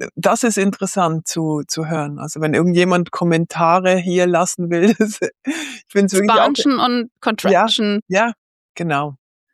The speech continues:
Speaker 1: Weil am Schluss ist ja alles über das.
Speaker 2: Mhm.
Speaker 1: Entweder we expand, entweder, wie sagt man das auf Deutsch? Äh, entweder wir
Speaker 2: Dehnen uns aus oder,
Speaker 1: dehnen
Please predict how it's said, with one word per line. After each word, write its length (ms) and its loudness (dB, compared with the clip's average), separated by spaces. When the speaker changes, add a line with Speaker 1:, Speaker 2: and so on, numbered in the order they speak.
Speaker 1:
Weil 120 2
am 80 0
Schluss 240 0
ist 160 -4
ja 140 4
alles 260 0
über 200 -6
das. 400 -8
Speaker 2:
Mhm. 140 2
Speaker 1:
Entweder 520 2
we 180 0
expand, 720 0
entweder, 580 0
wie 100 -8
sagt 200 -4
man 80 -2
das 80 -4
auf 100 -4
Deutsch? 400 -8
Äh, 120 -2
entweder 460 0
wir 380 -2
Speaker 2:
Dehnen 340 2
uns 180 0
aus 400 2
oder, 320 0
Speaker 1:
dehnen 180 2